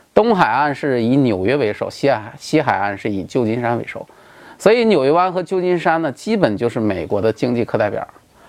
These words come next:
再说这个小日本儿，那也是真厉害，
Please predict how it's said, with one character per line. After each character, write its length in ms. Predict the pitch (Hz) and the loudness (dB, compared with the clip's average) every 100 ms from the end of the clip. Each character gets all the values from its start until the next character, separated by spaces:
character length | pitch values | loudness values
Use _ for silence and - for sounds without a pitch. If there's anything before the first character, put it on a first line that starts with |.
| - - _ 277 - | -20 -20 _ -16 0
再 160 | 175 | 0
说 160 | 156 175 | 2 2
这 100 | 170 | 0
个 60 | |
小 180 | 156 - | 0 0
日 140 | 104 139 | 0 -2
本 100 | 104 | -6
儿， 80 | - | -4
那 160 | - 135 | -2 0
也 160 | 104 | 0
是 100 | - | -4
真 240 | 107 117 113 | -2 -2 -2
厉 140 | 107 | -4
害， 180 | 104 | -4